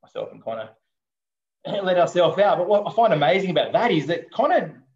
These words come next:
no, no one remembers Connor's part of that. It was all blamed on me. Like, I was the, it was probably Connor's idea, and I've just followed along with it. But it's all landed on me. But, um, yeah, I think that's the sort of stuff we got up to,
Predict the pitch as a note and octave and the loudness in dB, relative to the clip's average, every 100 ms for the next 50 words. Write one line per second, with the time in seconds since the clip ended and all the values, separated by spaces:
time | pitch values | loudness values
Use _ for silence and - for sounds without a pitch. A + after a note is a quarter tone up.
0 | _ - F4 - G3 F3 D4 F#3+ G#3 D3+ | _ -6 -4 -4 0 2 2 0 -2 -6
1 | - F3+ A#3+ - - G#2+ - - - F3+ | -4 -2 -2 -4 -6 -6 -6 -16 -14 -4
2 | E4+ F#3 F#3 F#3 C#3+ D#3+ A#3+ - _ D3 | -4 0 -2 0 -2 -2 -4 -6 _ -4
3 | E3 G#3 G#3+ D#3+ D#3 - F3 G3 - F#3+ | 0 2 2 0 -6 -10 -16 -16 -4 -2
4 | B3 E3+ G3 E3 D3 A#2+ B2+ G3+ - B2+ | -2 -6 -2 0 0 0 -2 -8 -6 -2
5 | C3+ C#3 C3+ - - B2 - C3+ E3+ F#3+ | -2 -4 -12 -8 -4 2 2 2 -4 -6
6 | - A#2+ D#3+ D4+ D4+ - C#3 C#3 C3 B2 | -6 -6 -4 -4 -6 -8 -10 -8 -6 -6
7 | B2+ D#3 B2+ A#2 A#2 - _ _ _ _ | -6 -6 -6 -4 -4 -8 _ _ _ _
8 | _ B2 B2 A#2+ A2+ _ - C3 - C3+ | _ -2 -2 -2 -8 _ -2 -2 0 -2
9 | C#3+ C#3+ D#3+ D#3 D3+ B2 A#2 G#2 - G#2+ | -2 -2 -2 -2 -6 -4 -4 -8 -8 -8
10 | G2+ G2 - | -6 -6 -10